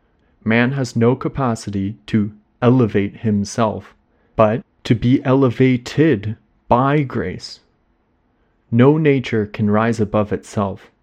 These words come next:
but man has the power to be raised. This power, however, lies not in the materiality of man,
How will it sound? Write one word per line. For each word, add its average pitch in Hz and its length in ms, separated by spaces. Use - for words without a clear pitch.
but 117 200
man 117 580
has 117 180
the 113 80
power 123 420
to 104 140
be 104 160
raised. 98 520
This 113 180
power, 120 640
however, 101 580
lies 104 360
not 117 360
in 123 100
the 110 60
materiality 104 1080
of 95 180
man, 95 380